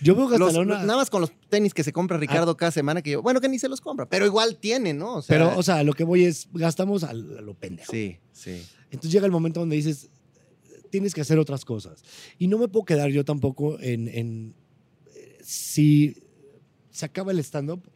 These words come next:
Speaker 1: por lo que tú quieras,
Speaker 2: Sí.
Speaker 1: ¿qué más sabes hacer?
Speaker 2: Claro.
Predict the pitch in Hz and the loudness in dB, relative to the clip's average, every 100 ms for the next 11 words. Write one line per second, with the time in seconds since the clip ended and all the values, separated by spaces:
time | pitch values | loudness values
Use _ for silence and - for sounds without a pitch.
0 | _ 143 139 127 160 160 156 - - - | _ -8 -8 -8 -8 -4 -6 -8 -16 -16
1 | 294 349 - _ _ _ _ _ _ - | -12 -12 -14 _ _ _ _ _ _ 0
2 | 165 170 160 156 139 127 120 170 156 _ | 2 2 0 -4 -4 -6 -10 -12 -14 _
3 | - 104 98 | -14 -12 -12